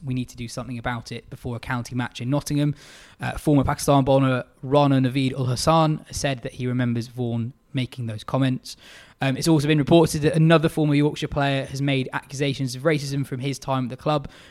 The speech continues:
while a former academy player, Irfan Amjad, claimed yesterday to the B B C that he was racially abused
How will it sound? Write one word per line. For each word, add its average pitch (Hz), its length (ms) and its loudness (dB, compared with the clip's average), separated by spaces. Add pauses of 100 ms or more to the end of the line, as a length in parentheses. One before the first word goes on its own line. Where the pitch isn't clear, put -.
(120)
while 135 140 0
a 131 40 0
former 165 440 2
academy 139 460 0
player, 131 380 -2 (280)
Irfan 135 580 0
Amjad, 135 560 0
claimed 127 540 -4
yesterday 139 580 -4
to - 140 -12
the 127 60 -10
B 131 180 -4
B 120 80 -8
C 127 360 -2
that 117 140 -10
he 127 100 -8
was 120 120 -8
racially 127 360 -4
abused 120 460 -6